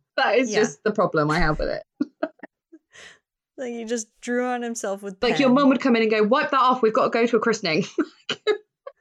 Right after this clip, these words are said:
Speaker 2: I remember being really bored with my boyfriend once, like, a long, long
Speaker 1: Mm.
Speaker 2: time ago.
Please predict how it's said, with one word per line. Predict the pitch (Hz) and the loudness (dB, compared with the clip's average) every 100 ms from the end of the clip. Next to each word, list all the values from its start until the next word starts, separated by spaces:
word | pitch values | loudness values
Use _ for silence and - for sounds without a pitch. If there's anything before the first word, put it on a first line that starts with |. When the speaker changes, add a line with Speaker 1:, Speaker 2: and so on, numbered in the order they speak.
| - - _ _ - | -16 -16 _ _ -6
Speaker 2:
I | |
remember | 320 330 349 349 349 | -4 -4 -4 -4 -6
being | 302 311 277 220 | -4 -4 -4 -4
really | 226 254 233 | -2 -2 -4
bored | 220 208 214 240 233 | -4 -4 -2 -4 -4
with | 226 220 208 | -6 -6 -6
my | 220 | -8
boyfriend | 214 185 190 202 190 185 185 | -6 -6 -6 -6 -8 -8 -8
once, | 175 180 - | -10 -12 -12
like, | 190 180 180 | -8 -8 -6
a | 190 | -8
long, | 202 196 196 196 196 | -8 -8 -6 -8 -8
long | 185 | -10
Speaker 1:
Mm. | 180 | -12
Speaker 2:
time | 170 165 170 | -14 -14 -14
ago. | 160 156 156 160 | -12 -10 -10 -12